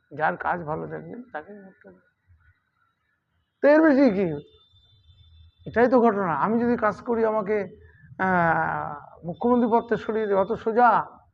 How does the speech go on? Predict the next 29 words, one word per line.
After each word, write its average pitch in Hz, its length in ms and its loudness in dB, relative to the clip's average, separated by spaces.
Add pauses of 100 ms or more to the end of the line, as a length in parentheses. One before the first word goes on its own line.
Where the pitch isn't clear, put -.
(400)
যে 185 160 4
মমতা 226 420 4
বন্দ্যোপাধ্যায় 220 600 2
চৌত্রিশ 220 420 2
বছরে 208 380 0
বামফ্রন্টকে 202 600 0
সরিয়েছে, 185 480 -4
হট 180 180 -6
করে 208 200 -6
সোজা 202 260 -6
বলে 202 280 -4
সোজা? 190 360 -6 (560)
আমাদের 196 300 -2
যুবর 208 260 4
আইকন 214 340 2
খাটছে 196 320 0
না, 311 180 0 (1000)
মানুষের 208 380 2
দুয়ারে 233 400 8
দুয়ারে 277 280 6
গিয়ে 254 220 6
যুব-, 226 280 4
যুবর 226 260 4
আইকন 202 340 0
কি, 175 120 -8
ওই 180 200 -2
ভয়টাই 226 480 2
পেয়ে 208 260 -6
গেছে, - 320 -16